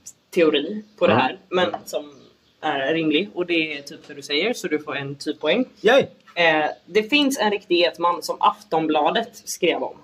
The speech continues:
Speaker 1: eh, tvåtusen tolv, den tjugofemte juli.
Speaker 2: Okej.
Speaker 1: Eh, där
Speaker 2: Det är alltså i
Speaker 1: rubrik-,
Speaker 2: Sverige,
Speaker 1: eh,
Speaker 2: alltså?
Speaker 1: nej, då, nej, i Utah.
Speaker 2: Ah.
Speaker 1: Var ligger det?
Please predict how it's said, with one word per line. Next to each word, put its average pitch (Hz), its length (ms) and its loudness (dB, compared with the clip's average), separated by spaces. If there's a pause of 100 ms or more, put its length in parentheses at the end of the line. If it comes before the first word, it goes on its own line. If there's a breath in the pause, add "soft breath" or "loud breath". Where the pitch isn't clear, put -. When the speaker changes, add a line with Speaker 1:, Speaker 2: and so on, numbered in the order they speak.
(220)
Speaker 1:
eh, 147 480 -2 (440)
tvåtusen 143 600 -6
tolv, 254 340 2 (200)
den 151 300 -6
tjugofemte - 460 -12
juli. 143 640 -4 (160)
Speaker 2:
Okej. - 280 -4 (480 loud breath)
Speaker 1:
Eh, 160 100 2
där 147 320 0 (400)
Speaker 2:
Det 185 80 0
är 160 180 4
alltså 139 140 0
i 123 40 0
Speaker 1:
rubrik-, 175 80 2
Speaker 2:
Sverige, 190 320 2
Speaker 1:
eh, - 40 -2
Speaker 2:
alltså? - 260 -8 (880)
Speaker 1:
nej, 220 500 2
då, 202 160 2
nej, 208 320 2 (140)
i 180 340 -2
Utah. 208 360 0 (760)
Speaker 2:
Ah. 104 720 2 (500)
Speaker 1:
Var 180 100 -2
ligger 175 160 0
det? 175 140 0